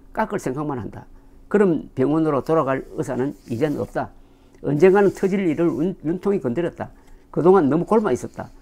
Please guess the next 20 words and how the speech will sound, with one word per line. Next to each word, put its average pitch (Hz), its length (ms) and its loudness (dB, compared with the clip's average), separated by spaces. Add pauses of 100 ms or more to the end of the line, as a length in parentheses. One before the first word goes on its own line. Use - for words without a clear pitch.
(120)
젊은 190 300 2
의사들은 147 480 -2
환경이 156 480 -2
좋아지지 165 440 0
않으면 143 300 0
돌아갈 165 300 -2
수가 143 200 -6
없을 - 180 -6
것이다. - 300 -10 (880)
병원이 190 520 6 (220)
전부인 214 420 2
줄 131 140 -2
알았는데 113 600 -6 (380)
밝은 202 320 2
세상을 143 380 -6
알아버렸고 123 800 -6 (920)
본인들이 170 480 4
노예라는 190 640 4
걸 180 160 -2
알아버렸기 147 520 -6